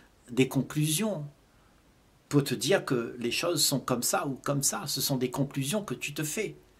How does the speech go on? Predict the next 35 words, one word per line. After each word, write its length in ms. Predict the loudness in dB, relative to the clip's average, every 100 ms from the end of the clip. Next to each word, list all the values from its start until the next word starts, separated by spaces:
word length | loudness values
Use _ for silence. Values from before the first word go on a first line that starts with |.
| _ _ _ _ _ _ _ _
Mais 360 | 4 4 4 -2 -16 -20 -20 _ _ -8
celui 420 | 0 2 2 0 -2
qui 220 | -2 -2
voit 320 | 0 0 0
tout 180 | -2 -2
ça, 320 | 0 0 -6 -6
il 140 | -4
ne 40 |
fait 160 | -4 -4
pas 160 | -2 -4
de 80 |
conclusion, 560 | -4 -6 -6 -10 -6 -2
il 120 | 2
n'a 120 | 2
pas 220 | 2 0 -2
de 80 |
conclusion. 580 | -4 -4 -6 -10 -8 -10 -16 _ _ _ -20 _ _ _ _ 0
Il 200 | 2 4
n'a 160 | 2
pas 220 | 4 2
d'avis 460 | 4 0 0 -4 0
sur 280 | 2 2 0
ce 160 | -2
qui 180 | -4 -2
se 180 | -2 -2
joue. 260 | -4 -8 -12 -18 _ _ _ _ _ -12
Il 60 |
dit 120 | -10
pas « 160 | -4 0
c'est 180 | 2 2
bien » 360 | 2 0 -2 -6
ou « 20 |
c'est 240 | -6 -6 -2
pas 120 | -2
bien ». 360 | -2 -4 -6